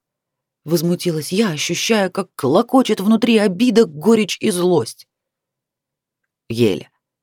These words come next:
чудо лесное, ну зачем тебе эта обуза, когда у тебя теперь куча золота и собственный горгул с крыльями есть?»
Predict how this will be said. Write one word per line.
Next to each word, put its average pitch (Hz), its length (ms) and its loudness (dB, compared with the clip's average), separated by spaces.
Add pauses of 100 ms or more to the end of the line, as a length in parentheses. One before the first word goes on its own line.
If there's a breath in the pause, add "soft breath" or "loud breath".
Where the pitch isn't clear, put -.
(140)
чудо 147 360 0
лесное, - 460 -10 (640 loud breath)
ну 135 220 0
зачем 160 480 4
тебе 185 240 6
эта 170 200 2
обуза, 110 460 -8 (100)
когда 120 320 2
у 107 60 -2
тебя 123 320 0
теперь 120 320 -4
куча 165 520 0
золота 139 480 2
и 107 100 -4
собственный 117 560 -4
горгул 113 520 0
с - 100 -8
крыльями 113 440 -4
есть?» - 400 -14